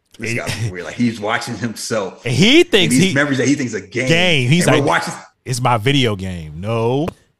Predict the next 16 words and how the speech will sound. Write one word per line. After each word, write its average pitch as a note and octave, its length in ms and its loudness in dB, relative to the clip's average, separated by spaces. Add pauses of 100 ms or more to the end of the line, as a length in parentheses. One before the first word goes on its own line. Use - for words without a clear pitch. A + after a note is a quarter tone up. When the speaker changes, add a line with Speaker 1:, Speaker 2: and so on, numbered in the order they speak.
(160)
Speaker 2:
<laughs> - 20 -6 (1500)
Matrix, A2 680 -6
blah, E2 320 -8
blah, C#2 240 -10
blah. G2+ 460 -6
Speaker 1:
This G#2 80 -10
is F#2+ 100 -14
your F2 180 -8
life. F#2 760 -6 (1300)
And G2 300 -8
we're D#3+ 220 2
watching, G#2+ 520 -2
like, F#2+ 300 -8 (520)
we B2 140 -6
are A2 100 -4
wa-, G2+ 320 -2